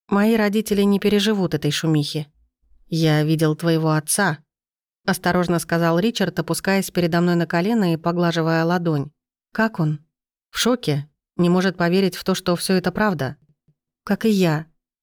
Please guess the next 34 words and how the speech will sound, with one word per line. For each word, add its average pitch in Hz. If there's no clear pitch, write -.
Но 185
ты 214
помогла 208
ему 170
прозреть. 151
Твой 190
отец 180
знает, 185
что -
ты 151
ни 151
в 147
чём 151
не 151
виновата. 147
Вы 226
скоро 233
помиритесь". 226
"Я 240
уже 220
не 226
знаю, 185
хочу 170
ли 165
с 160
ними 170
мириться", 160
вздохнула 165
я. 160
"Я 233
ведь 226
и 220
сама 233
прозрела. 160